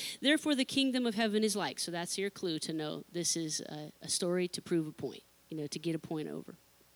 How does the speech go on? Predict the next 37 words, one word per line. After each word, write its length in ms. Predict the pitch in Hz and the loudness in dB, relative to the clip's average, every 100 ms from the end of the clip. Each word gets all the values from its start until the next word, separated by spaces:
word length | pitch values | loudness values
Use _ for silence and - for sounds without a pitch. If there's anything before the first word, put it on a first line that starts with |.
| _ _ - - | _ _ -14 -4
"Therefore, 440 | 196 233 226 226 220 - - | 2 2 4 2 0 -6 -10
the 60 | - | -2
kingdom 240 | 254 247 | 4 6
of 80 | 233 | 4
heaven 220 | 202 226 | 4 2
is 100 | 214 | 2
like 180 | 214 214 | 2 2
a 60 | 214 | 2
certain 320 | - 220 233 | 2 2 0
king 380 | - 190 185 247 - - - - | 2 2 2 -2 -10 -20 -4 4
who 120 | 247 | 8
wanted 320 | 226 233 269 | 8 6 4
to 80 | 214 | 4
settle 320 | - 208 196 | 4 4 2
accounts 420 | 190 - 170 170 | -2 -2 -2 -2
with 120 | 165 | -4
the 40 | 160 | 0
servants. 440 | - 185 151 151 | 2 2 2 2
And 100 | 180 | 2
when 140 | 185 190 | 4 4
he 180 | 226 | 2
had 160 | 220 247 | 2 0
begun 320 | 226 175 175 | 0 0 0
to 60 | 170 | 2
settle 400 | - 208 190 160 | 2 2 0 -2
accounts, 520 | - - 269 175 - | -4 -4 0 0 -2
one 300 | 170 185 190 - - - | -2 0 0 -4 -12 0
was 220 | 190 185 | 4 4
brought 460 | 165 170 180 202 - | 4 0 0 0 -2
to 140 | - | -2
him 340 | 165 165 160 165 | -2 0 0 0
who 180 | 185 196 | 0 0
owed 300 | 196 180 185 | 2 2 2
him 420 | - 185 165 160 | -2 -2 0 -2
ten 400 | - - 185 190 | -2 0 0 0
thousand 480 | 180 160 160 160 160 | -2 -2 -2 -2 -2
talents. 480 | 226 226 156 - | -2 0 -2 -4